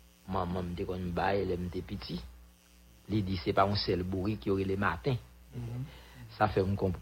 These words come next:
Speaker 1: ça fait me songer. Alors, n'a parlé de Zacharie. Il y a Zacharie matin, hein, mais nous ouvrons une petite parenthèse pour nous dire dans l'Ancien Testament,
Speaker 2: Mhm.
Speaker 1: tout comme même les Jésus t'es venu tout.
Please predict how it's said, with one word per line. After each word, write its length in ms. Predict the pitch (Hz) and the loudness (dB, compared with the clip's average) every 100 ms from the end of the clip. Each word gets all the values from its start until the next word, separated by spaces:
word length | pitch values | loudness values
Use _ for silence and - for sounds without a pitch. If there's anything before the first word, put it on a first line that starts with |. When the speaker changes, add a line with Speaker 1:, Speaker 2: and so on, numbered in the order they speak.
| - | -10
Speaker 1:
ça 240 | - - 95 | -10 0 2
fait 140 | 98 | 4
me 80 | - | 2
songer. 400 | 87 95 95 120 | 2 2 4 6
Alors, 360 | 87 92 78 65 - - - | 6 4 2 -2 -16 -20 0
n'a 100 | 101 | 0
parlé 320 | - 101 95 | 2 2 2
de 140 | 92 90 | 2 0
Zacharie. 680 | 87 87 - 85 98 135 185 - - - - - 85 | 0 0 0 0 2 0 -2 -10 -20 -20 -20 -16 -2
Il 140 | 95 | 2
y 220 | 98 95 | 4 4
a 80 | 98 | 2
Zacharie 520 | 92 98 104 87 92 | 2 2 2 2 2
matin, 540 | 90 90 82 92 101 120 | 2 0 0 -2 2 2
hein, 40 | |
mais 500 | 107 87 104 139 160 - - - - - 98 | 2 2 4 4 2 -4 -20 -20 -20 -10 0
nous 100 | 101 | 2
ouvrons 220 | 92 104 | 2 0
une 60 | |
petite 140 | 92 - | -2 0
parenthèse 520 | 92 92 90 120 117 | 2 2 2 2 2
pour 160 | 95 101 | 0 -2
nous 100 | 92 | 0
dire 180 | 107 | 0
dans 140 | 95 90 | 0 0
l'Ancien 280 | 90 - 101 | -2 -2 -4
Testament, 840 | 95 90 - 80 87 98 139 147 151 | -4 -6 0 0 2 0 0 -4 -8
Speaker 2:
Mhm. 400 | 120 113 104 110 123 - - | -14 -14 -14 -14 -16 -14 -4
Speaker 1:
tout 120 | 262 | 4
comme 240 | 165 165 | 6 6
même 160 | 165 175 | 6 6
les 180 | - 131 | 6 4
Jésus 320 | 127 135 117 | 4 0 0
t'es 160 | 127 123 | 0 2
venu 300 | 123 117 120 | 2 0 -2
tout. 200 | 156 | -4